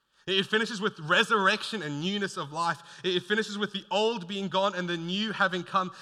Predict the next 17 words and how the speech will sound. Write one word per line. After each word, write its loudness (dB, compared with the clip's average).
It 0
finishes -2
with -2
new -2
creation -2
and -6
resurrection -2
life. -18
See, -4
church, 6
u-, 6
upon 4
the 4
cross, 2
what 2
happens 2
is -6